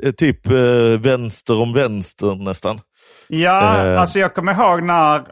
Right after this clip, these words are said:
Speaker 2: jag, jag hade ju någon som gäst i, eh, avsnitt sex av Mina Problem.
Speaker 1: Mm.
Speaker 2: Och, eh,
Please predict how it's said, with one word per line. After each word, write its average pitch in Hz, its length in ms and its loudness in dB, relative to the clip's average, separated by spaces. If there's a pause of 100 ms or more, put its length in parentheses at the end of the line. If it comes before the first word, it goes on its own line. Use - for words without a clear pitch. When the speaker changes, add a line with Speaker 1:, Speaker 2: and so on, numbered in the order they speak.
(140)
Speaker 2:
jag, 143 720 0
jag 156 100 0
hade 180 140 0
ju 170 80 2
någon 165 160 2
som 147 140 0
gäst 151 580 -2
i, 139 320 -2
eh, 127 260 0 (720)
avsnitt 147 340 0
sex - 480 -4
av 147 240 0
Mina 143 200 0
Problem. 143 580 -4 (760)
Speaker 1:
Mm. 135 160 0 (720)
Speaker 2:
Och, 147 320 2
eh, 147 260 2